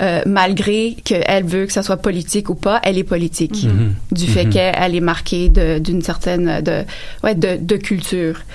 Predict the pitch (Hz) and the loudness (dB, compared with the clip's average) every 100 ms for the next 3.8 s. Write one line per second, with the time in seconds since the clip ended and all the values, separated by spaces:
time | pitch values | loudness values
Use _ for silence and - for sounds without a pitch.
0 | - - 175 160 - - - 185 190 202 | -12 -4 -2 -2 -2 -4 -2 -2 0 0
1 | 180 170 - 180 165 160 165 - 165 180 | 0 -2 -2 -2 -2 -2 -4 -2 0 0
2 | 180 160 160 190 170 175 170 165 170 165 | 0 0 -2 -2 -4 -2 -2 -2 -2 -2
3 | 160 - - - - - 95 | -4 -8 -12 -14 -16 -6 -4